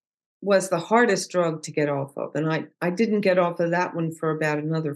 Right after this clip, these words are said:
five years, because every time I tried to get off of it, I got a massive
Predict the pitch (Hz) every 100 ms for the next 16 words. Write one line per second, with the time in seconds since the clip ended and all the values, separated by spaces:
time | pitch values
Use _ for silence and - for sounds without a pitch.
0 | - 151 151 151 156 175 69 - - 160
1 | 165 170 180 208 202 190 185 147 143 -
2 | 196 220 202 143 131 - _ - _ 170
3 | 175 170 190 220 - 151 139 117 - -
4 | - - 175 170 160 156 165 190 208 220
5 | 226 - 143